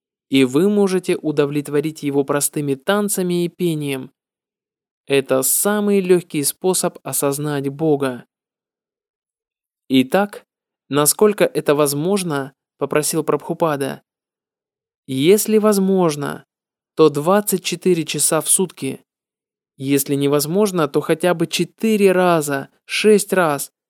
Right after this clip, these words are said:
Пойте перед Чайтаньей Махапрабху мантру Хари Кришна, и вы обретете успех в жизни". Я очень рад,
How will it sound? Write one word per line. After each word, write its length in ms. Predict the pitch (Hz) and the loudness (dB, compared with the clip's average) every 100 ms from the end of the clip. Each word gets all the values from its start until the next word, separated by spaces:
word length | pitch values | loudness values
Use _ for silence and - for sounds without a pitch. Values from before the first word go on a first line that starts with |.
| _ _ _ _ _ _ - | _ _ _ _ _ _ 2
Пойте 380 | 170 214 214 | 6 6 6
перед 320 | 208 202 185 175 | 0 0 -2 -2
Чайтаньей 580 | 170 160 185 185 180 170 | -4 0 0 0 0 0
Махапрабху 600 | 151 151 147 143 143 165 | -2 -4 -4 -4 -2 -4
мантру 520 | 147 160 190 190 180 | -2 0 0 0 0
Хари 320 | - 170 165 | 0 -4 -4
Кришна, 640 | 160 175 170 - 135 135 - _ _ _ | -4 -2 -2 -4 -8 -12 -14 _ _ _
и 160 | 143 131 | 0 2
вы 220 | 151 196 | 4 4
обретете 680 | 175 170 165 170 156 151 - | 4 2 2 0 0 -2 -2
успех 580 | 139 135 - 151 139 | -4 -6 -4 -2 -2
в 60 | 135 | -4
жизни". 520 | 143 151 135 131 - _ _ _ _ _ _ _ _ _ _ _ _ _ | -4 -4 -4 -10 -12 _ _ _ _ _ _ _ _ _ _ _ _ _
Я 360 | 131 135 143 139 - | -2 2 4 4 2
очень 500 | 202 220 - 214 202 | 4 4 2 0 2
рад, 400 | 185 165 147 | 4 4 2